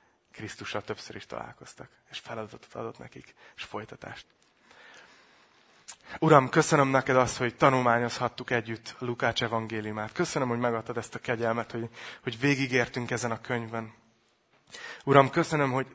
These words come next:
tanúi lehettünk végig a te szeretetednek, annak a érthetetlen, szűretlen, nyers, erős és, és mindennek ellenálló szeretetnek, amit te vagy.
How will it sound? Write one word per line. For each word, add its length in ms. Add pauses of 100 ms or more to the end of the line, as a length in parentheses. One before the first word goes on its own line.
tanúi 360
lehettünk 580 (680)
végig 360
a 80
te 140
szeretetednek, 1080
annak 280
a 240 (960)
érthetetlen, 960 (140)
szűretlen, 1040 (320)
nyers, 760
erős 460
és, 260 (480)
és 200
mindennek 1040
ellenálló 800
szeretetnek, 800
amit 200
te 180
vagy. 340